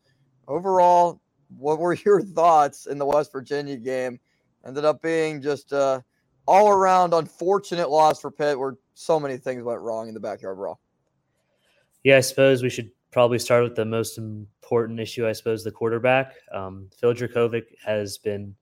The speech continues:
Speaker 2: one of the worst quarterbacks in college football this season. I, I, that's not even, um, being, uh, like, like, an, an, like, just me being angry. He statistically has been one of the worst quarterbacks in college football.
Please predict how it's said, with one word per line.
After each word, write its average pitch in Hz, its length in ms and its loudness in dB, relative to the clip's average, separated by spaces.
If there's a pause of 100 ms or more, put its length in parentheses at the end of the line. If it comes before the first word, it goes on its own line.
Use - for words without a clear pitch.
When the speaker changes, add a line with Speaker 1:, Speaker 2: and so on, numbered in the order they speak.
(500)
Speaker 2:
one 139 180 2
of 135 120 2
the 151 140 4
worst 156 420 6
quarterbacks 107 680 -2
in 107 200 -10
college 107 240 0
football 104 320 -8
this 98 180 -10
season. 98 300 -12
I, 98 160 -8
I, 107 40 -4
that's 110 220 -4
not 120 200 0
even, 110 340 -6 (480)
um, 104 420 -4 (480)
being, 110 600 -6 (240)
uh, 90 460 -10 (800)
like, 117 160 -4
like, 110 140 -2
an, 107 180 -4
an, 113 400 -2
like, 110 140 -4
just 104 200 -12
me 120 120 -4
being 107 240 -6
angry. 107 460 -4
He 104 180 -8
statistically 127 640 -4
has 107 100 -2
been 104 160 -6
one 104 140 -4
of - 20 -4
the 101 80 -2
worst 101 440 -4 (360)
quarterbacks 104 420 -4
in 98 60 -20
college 101 240 -4
football. 98 540 -6